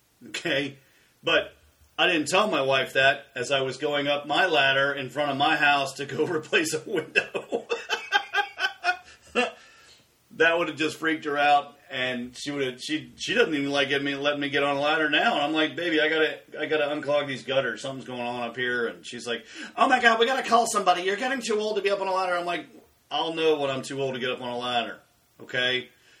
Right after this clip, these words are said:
When I get halfway up, if I start thinking this is a bad idea, okay, now we've reached the point where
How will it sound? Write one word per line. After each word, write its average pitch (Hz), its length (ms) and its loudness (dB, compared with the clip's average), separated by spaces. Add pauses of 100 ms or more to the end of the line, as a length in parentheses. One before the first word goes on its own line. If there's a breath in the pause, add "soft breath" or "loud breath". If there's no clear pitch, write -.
(140 soft breath)
When 135 180 -4
I 156 120 4
get 170 160 0
halfway 156 440 2
up, 165 260 2
if 135 120 -6
I 147 100 2
start 151 240 0
thinking 156 200 0
this 151 100 -2
is 135 60 -6
a 143 60 -8
bad 151 220 2
idea, 165 540 2 (160)
okay, 151 460 0 (180)
now 139 180 2
we've 147 160 -2
reached 147 240 -2
the 135 80 -6
point 147 300 -4
where 139 400 2